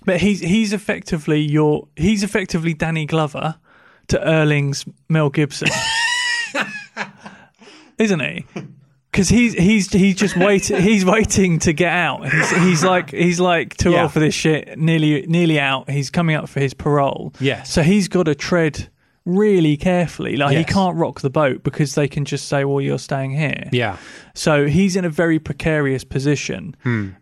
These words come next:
Speaker 1: uh, which makes it very difficult between him and
Speaker 2: Hmm.
Speaker 1: Erling. Um,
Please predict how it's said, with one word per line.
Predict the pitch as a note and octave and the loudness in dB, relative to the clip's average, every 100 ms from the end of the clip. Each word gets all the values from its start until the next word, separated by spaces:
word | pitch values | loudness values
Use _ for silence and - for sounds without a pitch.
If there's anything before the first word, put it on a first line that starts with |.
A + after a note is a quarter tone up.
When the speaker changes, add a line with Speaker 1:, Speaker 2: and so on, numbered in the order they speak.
| _ | _
Speaker 1:
uh, | C#3+ C3 C3 C3 B2+ _ _ _ _ | -4 -2 -2 -4 -10 _ _ _ _
which | D#3 D3 D#3+ | -2 -2 -2
makes | D3+ C3 | -4 -4
it | A#2 | -4
very | C#3+ C#3+ | -2 -2
difficult | C3+ C3+ - D3 C3 | -2 -6 -6 -6 -6
between | B2+ C#3 B2+ | -6 -8 -8
him | - C#3+ C3 C3 | -6 -6 -6 -4
and | A#2+ G#2 | -4 -2
Speaker 2:
Hmm. | C#3+ | -2
Speaker 1:
Erling. | C#3 G2+ - E3 - _ _ _ C#3+ | -2 -4 -8 -16 -20 _ _ _ -10
Um, | C#3 C#3 C#3 | -8 -8 -12